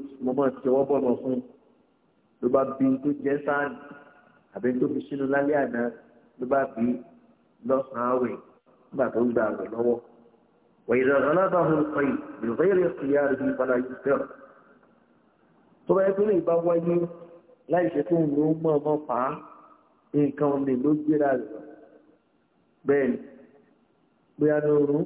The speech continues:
ló bá bẹ́ẹ̀ bí, àbó gbóòórùn kankan, lóòórùn bá, ó bá tírígà ebi, ebi bá jáde, àbó wúkọ́, àbó sín ló bá bí ebi.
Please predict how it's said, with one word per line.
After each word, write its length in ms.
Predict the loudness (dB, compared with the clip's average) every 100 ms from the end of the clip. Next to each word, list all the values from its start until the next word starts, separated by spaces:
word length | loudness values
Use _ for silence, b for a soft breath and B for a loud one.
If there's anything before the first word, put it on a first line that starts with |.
| -4
ló 120 | -6 0
bá 100 | 0
bẹ́ẹ̀ 240 | 2 0
bí, 120 | 2 -2 -2 -12 -20 -20 _
àbó 180 | -2 0
gbóòórùn 440 | 2 2 2 0 -2
kankan, 340 | -4 -4 -6 -8 -20 _ _ _ _ -2
lóòórùn 420 | 0 2 0 0
bá, 140 | 0 2 0 -2 -6 -18 -20 -20 -20 _ _ _ _
ó 60 | -4
bá 100 | -2
tírígà 420 | -2 -2 -2 0 0
ebi, 300 | -2 -2 -6 -8 -18 _ _ -12
ebi 120 | -6
bá 120 | 0 0
jáde, 320 | 0 -2 0 -2 -6 -20 -20 _ _ _
àbó 160 | -4 2
wúkọ́, 640 | 2 2 0 0 0 -2 -8 -18 -20 _ _ _ -10
àbó 200 | -2 0 0
sín 260 | -2 -2 -2 -4 -12 -16
ló 100 | -4
bá 100 | 0 0
bí 200 | 0 0
ebi. 200 | 2 2